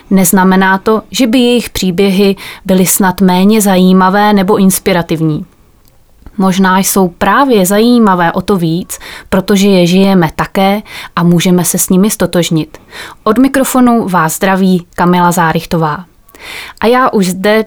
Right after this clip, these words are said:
dnes vítám našeho milého dnešního hosta Libora Černocha. Libore, ahoj.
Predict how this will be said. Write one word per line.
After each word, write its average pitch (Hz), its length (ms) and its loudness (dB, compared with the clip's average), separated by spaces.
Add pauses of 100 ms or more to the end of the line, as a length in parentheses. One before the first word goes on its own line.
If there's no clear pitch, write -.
dnes 180 280 -2
vítám 202 600 0
našeho 190 720 0
milého 208 760 2 (120)
dnešního 180 580 -2
hosta 180 560 -4 (480)
Libora 185 440 0
Černocha. 180 640 -2 (480)
Libore, 175 300 -2
ahoj. 165 520 -2